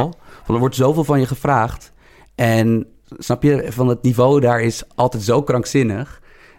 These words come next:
Speaker 2: En we hebben al zoveel goede spitsen daar zien sneuvelen als, als eerste keuze. Laat staan allemaal jongens die, zeg maar, gewoon als wissel niet goed genoeg bleken. Dan snap ik wel een beetje dat je voor Willian gaat. Ook een soort van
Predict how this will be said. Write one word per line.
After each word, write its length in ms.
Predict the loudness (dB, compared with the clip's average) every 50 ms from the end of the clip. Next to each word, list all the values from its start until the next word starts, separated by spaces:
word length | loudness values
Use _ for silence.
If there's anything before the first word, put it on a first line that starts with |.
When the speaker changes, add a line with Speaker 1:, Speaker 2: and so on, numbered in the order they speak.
| _ _ _
Speaker 2:
En 200 | -2 0 0 2
we 60 | 2
hebben 180 | 2 2 2 2
al 60 | 2
zoveel 260 | 2 2 2 2 0
goede 300 | 0 0 2 2 2 2
spitsen 340 | 2 0 0 -2 -2 -2 -2
daar 120 | -2 -2
zien 160 | -2 -2 -4 -2
sneuvelen 440 | -2 -2 0 0 0 0 0 0
als, 180 | 0 -2 -4 -6
als 140 | -10 -8 -4
eerste 300 | -2 0 0 -2 -2 -6
keuze. 320 | -8 -6 -6 -6 -4 -2
Laat 200 | -2 -2 -2 -2
staan 320 | -2 -2 -2 0 0 0 0
allemaal 200 | 0 0 0 2
jongens 300 | 2 0 0 -2 -4 -6
die, 100 | -4 -4
zeg 160 | -4 -2 -2
maar, 140 | -2 -4 -2
gewoon 200 | -2 -4 -2 -4
als 120 | -4 -2
wissel 280 | -2 -2 -2 -2 -2 -2
niet 140 | -2 -2
goed 180 | -2 -2 -2 -2
genoeg 260 | -4 -6 -6 -6 -4 -6
bleken. 360 | -6 -4 -4 -4 -6 -6 -8 -8 -10 -20 -20 -20 -8 -4
Dan 160 | -2 -2 -2
snap 280 | -2 0 0 0 0
ik 80 | 0 0
wel 120 | 0 0
een 80 | 0 0
beetje 240 | 0 0 0 -2 -2
dat 160 | -2 -4 -6
je 60 | -6
voor 160 | -4 -2 -2
Willian 340 | 0 0 0 0 0 -2 -4
gaat. 280 | -6 -6 -6 -6 -6 -4
Ook 80 | -2
een 80 | -2 -2
soort 160 | -2 -2 -2
van 180 | 0 -2 -2